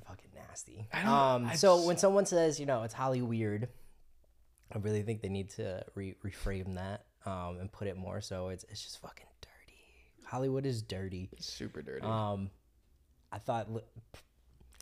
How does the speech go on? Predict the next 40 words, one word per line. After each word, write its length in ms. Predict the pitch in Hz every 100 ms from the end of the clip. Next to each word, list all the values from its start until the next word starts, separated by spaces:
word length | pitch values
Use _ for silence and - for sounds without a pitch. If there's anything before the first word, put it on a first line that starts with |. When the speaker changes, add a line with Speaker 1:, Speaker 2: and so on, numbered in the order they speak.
| - - - -
Speaker 1:
prior 260 | 151 147
to 80 | 131
the 80 | 135
pandemic, 600 | 131 120 113 110 104 - - 117
um, 480 | 107 101 95 98 110 - - - - - - - - -
our 100 | - 107
friend 240 | 127 120
lived 160 | 98 -
here. 200 | 98 110
She 160 | -
lived 180 | 107 95
in 240 | 95 92
apartment 480 | 92 90 117 - 98
eight. 200 | 98 190 - - - -
Speaker 2:
Mm-hmm. 280 | 120 113 110
Speaker 1:
And 460 | 110 107 104 98 -
we'd 140 | 110
come 120 | 113 110
out 100 | 107
and 80 |
visit 200 | 117 117 113
her 120 | 113
from 140 | 110
Colorado 520 | 107 107 135 156 143 135
when 120 | 113
we 40 |
were 60 | 110
trying 160 | - 110
to 40 |
get 100 | 101
away 120 | 104 107
from 140 | 104
the 60 | 98
fucking 280 | 113 110 98
snow. 440 | - 117 113 127 - _ - - - _
And 420 | 120 120 113 107
we'd 80 | 120
fly 260 | - 147 147
out 160 | 143 135
here, 460 | 143 143 143 135